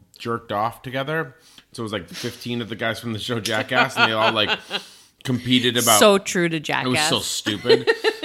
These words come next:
Speaker 1: But, like, I was like, "Oh my God, it's totally not gonna be like that. It's gonna be so n-, professional and, and, and, uh, you know, clinical." Nope. It was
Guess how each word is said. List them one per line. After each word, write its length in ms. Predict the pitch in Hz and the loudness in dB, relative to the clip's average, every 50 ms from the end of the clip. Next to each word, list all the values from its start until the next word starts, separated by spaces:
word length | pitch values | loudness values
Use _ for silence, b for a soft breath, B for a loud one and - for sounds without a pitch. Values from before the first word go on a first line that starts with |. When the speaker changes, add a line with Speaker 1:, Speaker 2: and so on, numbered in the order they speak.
| 403 - | -2 0
Speaker 1:
But, 160 | - 190 185 | 0 0 4
like, 300 | 190 180 170 143 - - | 4 4 4 2 -2 0
I 120 | 131 165 190 | 0 2 2
was 160 | 196 180 147 | 2 0 -2
like, 100 | 156 143 | -4 -4
"Oh 60 | 170 | -2
my 100 | 156 135 | -4 -4
God, 160 | 101 104 92 | -4 -6 -8
it's 160 | 92 87 - | -8 -10 -14
totally 380 | - - 117 135 123 113 110 107 | -12 -8 -6 -6 -4 -4 -4 -4
not 200 | 101 92 95 101 | -4 -6 -6 -8
gonna 140 | - 104 92 | -8 -10 -10
be 100 | 85 92 | -8 -8
like 120 | 90 87 85 | -10 -10 -10
that. 140 | 98 90 | -12 -12
It's 100 | 87 - | -12 -12
gonna 140 | - 101 98 | -12 -12 -12
be 80 | 92 90 | -10 -12
so 260 | - - 110 107 107 - _ - | -10 -8 -8 -8 -8 -10 _ -6
n-, 180 | 120 117 120 - _ _ | -6 -6 -6 -8 _ _
professional 840 | - 101 98 - - 113 107 - - - 110 104 101 98 98 98 98 | -12 -12 -12 -8 -6 -6 -6 -6 -8 -10 -8 -6 -4 -4 -4 -4 -6
and, 240 | 92 87 87 92 - | -6 -8 -8 -10 -10
and, 300 | - 101 98 92 90 - - | -10 -10 -10 -10 -10 -14 -14
and, 280 | - 101 92 90 85 82 | -14 -12 -12 -12 -12 -12
uh, 260 | 82 82 80 78 - _ _ _ _ - | -12 -12 -14 -14 -16 _ _ _ _ -12
you 120 | 117 104 | -10 -10
know, 220 | 92 85 78 78 76 _ _ _ _ | -10 -10 -12 -14 -18 _ _ _ _
clinical." 640 | - - 151 143 131 127 127 - 127 117 113 107 101 | -12 -6 -6 -4 -4 -4 -4 -4 -4 -4 -4 -4 -2
Nope. 320 | 127 131 147 156 147 - - | 0 0 0 0 -2 -6 -8
It 100 | 120 127 | -4 -4
was 300 | 127 131 127 117 104 - | -2 -2 -2 -4 -6 -10